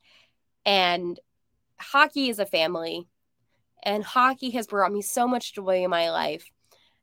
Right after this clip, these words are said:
And I, you know, and doing this podcast, I'm gonna have different guests on. I had, uh, Anne from Locked On Predators on this past week, um, on Friday. So that was fun. But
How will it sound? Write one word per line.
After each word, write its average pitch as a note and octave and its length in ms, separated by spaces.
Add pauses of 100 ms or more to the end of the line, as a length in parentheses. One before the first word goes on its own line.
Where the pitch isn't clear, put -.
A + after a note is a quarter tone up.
(260)
And A3+ 400
I, B3 320 (140)
you D#4 140
know, A#3 160 (480)
and C#4+ 340 (340)
doing G4+ 240
this G4 140
podcast, G#3 720
I'm A3+ 140
gonna A3+ 140
have G#3 120
different G3 340 (140)
guests C#4 260
on. C4 220
I A#3 120
had, G3+ 300
uh, F#3+ 300 (320)
Anne D4+ 300
from A3 220
Locked A#3+ 280
On B3+ 100
Predators B3 520
on F3+ 180
this F3 140
past E3 320
week, E3 260 (180)
um, F3 200
on E3 120
Friday. D#3 460
So - 160
that F#3+ 160
was G3 140
fun. E3 280 (540)
But A#3+ 320